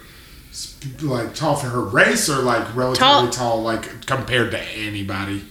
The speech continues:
Speaker 2: Relatively tall compared to humans.
Speaker 1: Okay.
Speaker 2: She's in the, the six-foot range. She has, uh, tan skin and black hair. She has,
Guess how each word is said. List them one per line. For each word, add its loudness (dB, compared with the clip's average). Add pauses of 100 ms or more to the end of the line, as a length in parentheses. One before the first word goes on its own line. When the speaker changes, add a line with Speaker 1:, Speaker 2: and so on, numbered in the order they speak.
(240)
Speaker 2:
Relatively 6
tall 6
compared 4
to 6 (100)
humans. 0
Speaker 1:
Okay. -8 (960)
Speaker 2:
She's 2 (120)
in 0
the, 2
the -6
six-foot 0
range. 0 (640)
She 8
has, 4 (100)
uh, 6
tan 4
skin 4 (460)
and -2
black 6
hair. 4 (460)
She 4
has, 6